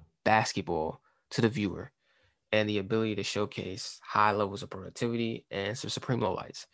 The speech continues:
Now, we know teams like Oklahoma City, the Knicks,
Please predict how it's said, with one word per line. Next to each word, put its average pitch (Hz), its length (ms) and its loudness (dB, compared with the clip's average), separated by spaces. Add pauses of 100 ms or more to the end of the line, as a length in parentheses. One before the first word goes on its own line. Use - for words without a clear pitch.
(340)
Now, 107 100 6
we 117 100 8
know 127 360 8 (420)
teams 110 240 2
like 101 140 -4
Oklahoma 92 460 -4
City, 90 540 -4 (540)
the 101 220 0
Knicks, 90 580 -4